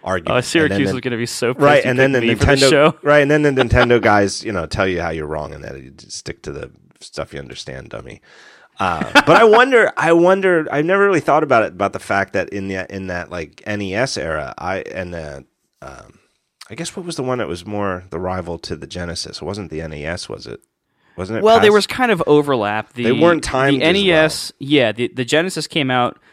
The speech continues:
Speaker 2: a few, I think a couple years before the Super Nintendo. So there, there was a period of time where the Genesis
Speaker 1: Right.
Speaker 2: was only competing with the N E S,
Speaker 1: It was
Speaker 2: and then
Speaker 1: Super
Speaker 2: the Super
Speaker 1: Nintendo.
Speaker 2: Nintendo came out and
Speaker 1: Yeah.
Speaker 2: did a few things better than it. So it was,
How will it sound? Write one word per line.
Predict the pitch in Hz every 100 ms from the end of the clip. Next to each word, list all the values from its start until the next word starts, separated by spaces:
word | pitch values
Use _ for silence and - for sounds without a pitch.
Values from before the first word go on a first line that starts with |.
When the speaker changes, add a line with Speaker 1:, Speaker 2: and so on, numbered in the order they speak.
| _ _ _
Speaker 2:
a | -
few, | 127 - 165 160
I |
think | - -
a |
couple | 135 185 165
years | 127 123 123 113
before | 110 110 - 127
the | 110
Super | - 110 110
Nintendo. | 104 107 104 101 104 101
So | -
there, | 131 131
there | 143
was | 139 127
a |
period | - 185 180
of | 151
time | 151 135
where |
the | 120
Genesis | 110 107 95
Speaker 1:
Right. | 80
Speaker 2:
was | 131
only | 123
competing | - 131 120
with | 110
the | 113
N | 101
E | 104
S, | 101 107 - _ -
Speaker 1:
It |
was | - - 147
Speaker 2:
and |
then | 143 135
Speaker 1:
Super | 147 127
Speaker 2:
the | 123
Super | 123
Speaker 1:
Nintendo. | 120
Speaker 2:
Nintendo | -
came | 120
out | 110
and | 110
Speaker 1:
Yeah. | 110
Speaker 2:
did | 107
a |
few | - 107
things | 107 104
better | 110 107
than | 107 107
it. | 107 92
So | 95
it |
was, | 78